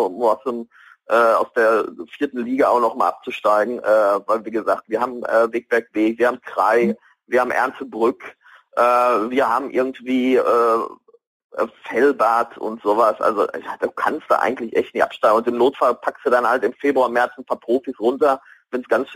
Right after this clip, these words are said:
Speaker 1: eng läuft und holst die nötigen Punkte. Also weil, äh, fünfte Liga kannst du halt, äh, auch eigentlich abmelden. Was willst du mit fünfter Liga, irgendwie Oberliga Westfalen bei irgendwelchen so-,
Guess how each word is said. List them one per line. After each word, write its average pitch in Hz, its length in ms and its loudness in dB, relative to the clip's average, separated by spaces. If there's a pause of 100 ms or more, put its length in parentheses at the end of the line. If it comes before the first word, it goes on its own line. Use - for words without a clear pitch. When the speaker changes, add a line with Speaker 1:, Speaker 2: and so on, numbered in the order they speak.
Speaker 1:
eng 127 160 0
läuft 123 340 4
und 123 140 -4
holst 135 220 0
die 113 60 -10
nötigen 123 420 -2
Punkte. 131 420 0
Also 104 340 2 (420)
weil, 104 280 2
äh, - 120 4
fünfte 135 360 -8
Liga 120 340 0
kannst - 280 -10
du 113 40 0
halt, 107 240 0
äh, - 200 -8 (100)
auch - 320 0
eigentlich 107 340 -4
abmelden. 90 400 0
Was 90 140 -4
willst 120 220 -6
du 110 40 -8
mit 104 220 -4
fünfter 117 300 0
Liga, 117 320 2
irgendwie 104 300 -4
Oberliga 110 440 2
Westfalen 107 460 0
bei 101 100 2
irgendwelchen 110 640 -4
so-, 104 180 2